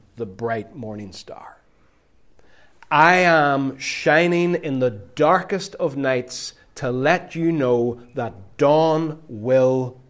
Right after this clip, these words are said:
come." Dawn will come. The darkness will not have the final word, and you will not be left in the depths. The dawn will come. Keep watching.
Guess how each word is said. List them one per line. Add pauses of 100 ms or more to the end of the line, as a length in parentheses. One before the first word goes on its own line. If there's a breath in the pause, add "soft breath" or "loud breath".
come." (1400 soft breath)
Dawn
will
come. (360 soft breath)
The
darkness
will
not
have
the
final
word, (160 loud breath)
and
you
will
not
be
left
in
the
depths.
The
dawn
will (240 loud breath)
come. (340 loud breath)
Keep (440 soft breath)
watching.